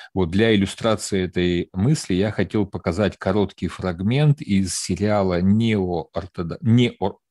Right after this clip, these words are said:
ортодоксальная». Это история девушки, сбежавшей из, э,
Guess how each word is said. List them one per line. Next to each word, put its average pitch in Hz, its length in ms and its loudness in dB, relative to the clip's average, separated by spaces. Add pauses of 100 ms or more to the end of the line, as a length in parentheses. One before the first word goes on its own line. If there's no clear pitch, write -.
ортодоксальная». 87 1160 -4 (520)
Это 104 300 2
история 110 480 2
девушки, 98 680 -2
сбежавшей 92 800 -2
из, 95 580 -2
э, 92 400 -4